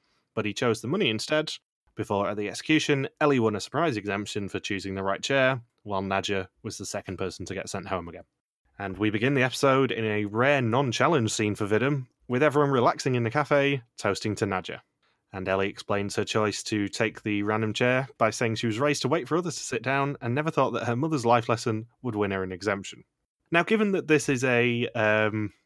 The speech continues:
a rare non-challenge scene for any Vidum season, I do have to point out some very entertaining bits to this. Namely that Ron seemed to have not been drinking out of a glass and was instead drinking out of a red wine bottle. And Nikki was the only one drinking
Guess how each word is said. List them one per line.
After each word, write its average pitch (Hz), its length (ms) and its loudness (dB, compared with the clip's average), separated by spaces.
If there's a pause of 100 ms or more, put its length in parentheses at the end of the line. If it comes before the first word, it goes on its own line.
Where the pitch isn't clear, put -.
(160)
a 127 100 4
rare 117 360 4
non-challenge 113 760 2
scene 92 380 -6
for 95 340 -4
any 101 280 -6
Vidum 98 360 -4
season, 107 460 -6 (340)
I 151 120 4
do 165 180 6
have 143 160 4
to 139 80 -8
point 123 220 4
out 117 160 2
some 117 160 -2
very 107 240 2
entertaining 98 480 -2
bits 92 240 -8
to 107 100 -8
this. 87 320 -12 (240)
Namely 123 520 2
that 110 280 4
Ron 156 400 2
seemed 151 340 2
to 131 140 0
have 117 100 -2
not 120 200 0
been 117 120 -2
drinking 110 340 -2
out 104 100 2
of 110 80 -4
a 104 40 -4
glass 110 360 2
and 101 100 -2
was 98 120 -6
instead 98 340 -2
drinking 95 260 -6
out 101 160 0
of 101 80 -6
a 101 60 -2
red 95 160 -2
wine 127 180 2
bottle. 107 260 -6 (480)
And 160 460 2
Nikki 190 300 0
was 226 180 -2
the 208 80 0
only 202 160 2
one 196 140 2
drinking 165 540 0